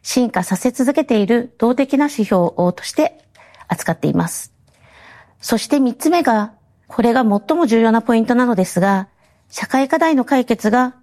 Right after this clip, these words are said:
そのまま私たちの成長につながるということです。私たちは社会価値と経済的価値は車の両輪のようにセットであるべきだと考えています。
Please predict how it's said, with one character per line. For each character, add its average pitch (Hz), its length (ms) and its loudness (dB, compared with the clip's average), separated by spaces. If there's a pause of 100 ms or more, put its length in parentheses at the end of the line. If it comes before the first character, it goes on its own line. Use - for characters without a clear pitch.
そ - 160 -4
の 269 120 2
ま 320 100 2
ま 339 320 -2
私 294 260 -2
た 311 120 -2
ち - 80 -6
の 208 80 4
成 240 200 2
長 262 160 0
に 262 140 0
つ - 120 -2
な 254 100 2
が 294 100 2
る 330 120 -2
と 175 240 0
い 165 60 -2
う 175 60 2
こ 170 100 -6
と 190 120 0
で 160 120 2
す。 - 200 -16 (480)
私 262 240 -2
た 220 120 0
ち - 140 -2
は 208 280 0
社 - 180 -6
会 269 200 0
価 320 140 -2
値 - 180 -10
と 208 360 0 (280)
経 240 140 0
済 247 180 0
的 - 200 -4
価 262 120 -2
値 202 140 -2
は 196 240 2 (320)
車 254 300 2
の 285 100 2
両 233 180 2
輪 302 160 2
の 330 100 0
よ 330 140 2
う 302 60 2
に 196 240 0
セ - 160 -4
ッ 277 40 -4
ト 269 140 0
で 202 80 2
あ 208 60 2
る 202 100 -2
べ 214 100 0
き 269 100 -2
だ 285 120 0
と 220 240 -2
考 185 200 0
え 190 80 0
て 180 100 -2
い 165 60 -2
ま 185 160 2
す。 - 200 -18